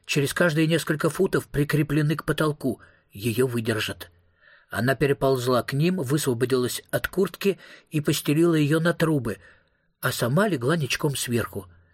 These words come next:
Так, если даже одна нога соскользнёт, всё тело за собой вниз не потянет. И как раз пока она старалась вклинить носок сапога в щель между трубами,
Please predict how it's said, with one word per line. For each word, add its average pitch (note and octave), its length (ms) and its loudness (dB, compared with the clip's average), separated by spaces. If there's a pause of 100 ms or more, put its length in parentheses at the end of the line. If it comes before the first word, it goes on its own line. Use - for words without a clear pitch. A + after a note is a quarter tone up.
(500)
Так, D#3+ 260 0
если C3+ 280 0
даже C#3 240 0
одна C3+ 200 -2
нога C3 260 0
соскользнёт, C#3+ 640 -2
всё - 260 -2
тело D#3+ 300 0
за C#3+ 120 -2
собой D3+ 300 0
вниз D3+ 280 -2
не D3+ 100 -2
потянет. C#3 560 -2 (640)
И D3+ 120 -8
как D3 220 -2
раз D3 200 0
пока B2+ 340 0
она A2+ 140 -4
старалась A#2+ 500 -2
вклинить B2+ 600 -4
носок C3 320 -2
сапога B2+ 420 -2
в - 40 -6
щель C#3 260 0
между B2 300 -2
трубами, F3+ 580 0